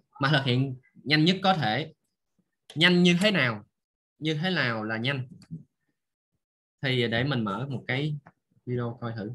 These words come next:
Ờ, test đi. In, out. Nhanh cỡ nào thì được?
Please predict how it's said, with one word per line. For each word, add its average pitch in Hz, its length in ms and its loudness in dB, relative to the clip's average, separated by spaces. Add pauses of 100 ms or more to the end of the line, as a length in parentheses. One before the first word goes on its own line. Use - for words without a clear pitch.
(1700)
Ờ, 117 280 -4 (520)
test 151 280 -6
đi. 123 80 -6 (2000)
In, 131 240 -2
out. 120 360 -4 (2000)
Nhanh 143 240 0
cỡ 123 100 0
nào 120 280 2
thì 117 60 -4
được? 104 240 -6